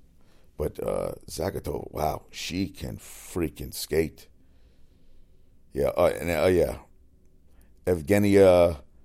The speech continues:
uh, Med-, Med-, Med-, uh, Medvedeva.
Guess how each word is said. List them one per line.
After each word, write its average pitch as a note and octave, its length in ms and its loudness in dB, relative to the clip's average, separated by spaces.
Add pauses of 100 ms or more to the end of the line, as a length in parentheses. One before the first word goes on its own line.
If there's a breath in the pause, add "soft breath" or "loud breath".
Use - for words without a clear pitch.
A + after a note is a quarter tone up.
(300)
uh, B1 380 -2
Med-, D#2 420 2 (720)
Med-, D2+ 300 -2 (160)
Med-, D#2 260 -4 (260)
uh, A#1 380 -6
Medvedeva. D#2 760 -4